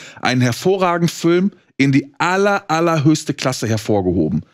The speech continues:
Deswegen ist das für mich einer der geilsten Filmenden überhaupt, weil ich finde, dass es eine Kunst ist, das so hinzuzaubern.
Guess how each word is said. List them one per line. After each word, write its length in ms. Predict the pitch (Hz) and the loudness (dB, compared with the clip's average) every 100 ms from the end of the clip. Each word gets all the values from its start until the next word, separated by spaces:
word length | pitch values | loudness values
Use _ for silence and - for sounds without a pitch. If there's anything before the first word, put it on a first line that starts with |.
| _ _ | _ _
Deswegen 320 | 113 120 143 135 | -2 0 0 -2
ist 80 | |
das 120 | 139 - | -4 0
für 80 | |
mich 140 | 135 131 | 0 2
einer 160 | 127 | 0
der 140 | 120 113 | 0 0
geilsten 440 | 120 135 - - | -2 -2 -4 -8
Filmenden 600 | - 127 123 104 113 110 | -2 0 0 0 0 2
überhaupt, 360 | 101 92 90 - | 0 0 0 0
weil 100 | 92 | -2
ich 100 | - | 0
finde, 200 | 139 127 | 0 0
dass 100 | 110 | 0
es 40 | |
eine 160 | 101 101 | -4 -4
Kunst 340 | - 156 - | 0 0 0
ist, 240 | 123 - - - - | -4 -4 -16 -20 -4
das 220 | 117 123 | -2 -2
so 140 | 123 120 | 0 0
hinzuzaubern. 680 | 110 - - 85 76 64 | 0 -2 -6 -4 -4 -6